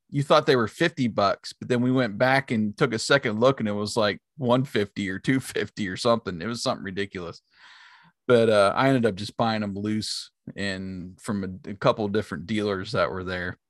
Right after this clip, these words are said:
So I had some of the toys, uh, as a kid. Did you remember having any of the toys or anything like that?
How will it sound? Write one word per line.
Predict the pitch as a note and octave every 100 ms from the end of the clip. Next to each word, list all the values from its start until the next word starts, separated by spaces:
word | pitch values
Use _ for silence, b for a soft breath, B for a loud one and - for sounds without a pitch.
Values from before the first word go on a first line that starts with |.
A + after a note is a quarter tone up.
| _ _ _ -
So | D3+
I | D3+
had | E3 E3 D3+
some | F3 D3
of | B2
the | A#2
toys, | - C#3+ C3+ B2 A2 - - - _ -
uh, | G2 G2+ E2
as | A#2 A2
a | A2
kid. | - A#2+
Did | G2+ A2
you | C#3+
remember | C#3 C3+ C3
having | C3+ C3 A#2+ A#2 _ b b b -
any | C#3+ C#3+
of | B2+
the | B2+
toys | - C#3 C#3+ C3
or | B2+
anything | C3 C3 C3
like | C3 B2
that? | B2+ C#3+